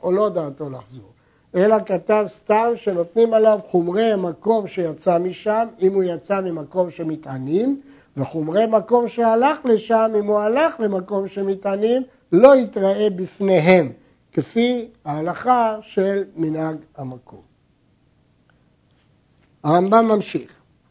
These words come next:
ציבור שהיו מתענין על הגשמים, וירדו להם גשמים, אם קודם חצות לא ישלימו, אלא אוכלים ושותים,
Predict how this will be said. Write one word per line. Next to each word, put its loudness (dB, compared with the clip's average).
ציבור 4
שהיו 4
מתענין 0
על 4
הגשמים, 0
וירדו 2
להם 4
גשמים, -2
אם 4
קודם 2
חצות 0
לא 2
ישלימו, -6
אלא 2
אוכלים 0
ושותים, -2